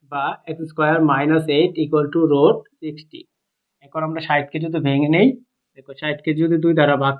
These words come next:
করি তাহলে হবে তিরিশ, তিরিশ কে দুই দ্বারা ভাগ করলে হবে পনেরো, পনেরো কে তিন দ্বারা ভাগ করলে তিন পাঁচে পনেরো। এখানে দেখ একটা জোড় মিল আছে, আর কোনো হিটে কিন্তু জোড় না। যেহেতু একটা জোড় মিল আছে, জোড়ের জন্য একটা দুই নিব,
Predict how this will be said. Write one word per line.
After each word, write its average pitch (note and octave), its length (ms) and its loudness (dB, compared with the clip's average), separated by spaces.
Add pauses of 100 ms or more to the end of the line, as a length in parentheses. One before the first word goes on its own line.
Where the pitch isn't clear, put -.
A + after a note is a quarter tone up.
করি E3+ 180 -10
তাহলে C#3 300 -8
হবে D3 180 -4
তিরিশ, D#3 380 0 (120)
তিরিশ C#3+ 300 -8
কে E3+ 100 -6
দুই D#3+ 140 -2
দ্বারা D#3 180 -2
ভাগ C#3 180 0 (100)
করলে D#3 160 0
হবে E3 140 0 (100)
পনেরো, D3+ 360 0 (520)
পনেরো D3 240 -12
কে D#3+ 140 -8
তিন F3 220 -4
দ্বারা D3+ 180 0
ভাগ D3 240 0
করলে F3+ 200 0
তিন F3+ 200 -2
পাঁচে C#3 260 -4
পনেরো। C3 280 -4
এখানে D#3 220 0
দেখ E3+ 180 0
একটা D#3+ 400 0
জোড় E3 300 0
মিল F3 160 0
আছে, E3 200 2
আর C#3+ 100 2 (120)
কোনো D3+ 120 -4 (260)
হিটে D#3 240 0
কিন্তু D#3 200 -2
জোড় E3 240 2
না। B2 120 0 (500)
যেহেতু D#3 220 -12
একটা D#3+ 180 -12
জোড় F3 220 -4
মিল F#3 120 2
আছে, D#3 240 -2
জোড়ের E3 260 -2
জন্য D3+ 200 0
একটা C#3 160 -2
দুই D#3 180 2
নিব, F3+ 200 6